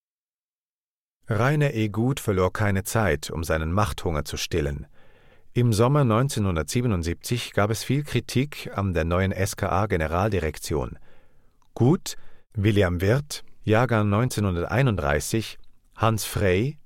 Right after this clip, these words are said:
neunzehnhundertzweiundzwanzig, und Hugo van der Kroon, neunzehnhundertneunundzwanzig,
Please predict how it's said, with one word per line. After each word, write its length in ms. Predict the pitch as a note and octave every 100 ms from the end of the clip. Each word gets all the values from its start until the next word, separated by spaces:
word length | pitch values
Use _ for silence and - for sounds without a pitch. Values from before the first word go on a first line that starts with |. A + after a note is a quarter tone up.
| -
neunzehnhundertzweiundzwanzig, 1400 | G2+ G2+ G#2 G2 F2 D#2 - E2+ F#2 - G#2 G#2+ - C3+ - - - - -
und 280 | C3 C#3 -
Hugo 300 | C3 B2+ C3+
van 220 | - B2+ G#2+
der 120 | D2+
Kroon, 460 | - F2 D2 C#2+ - - - -
neunzehnhundertneunundzwanzig, 1500 | G2 G#2+ A2+ A2+ A2+ A2+ G#2 A2 A#2 - A#2 F2+ - - -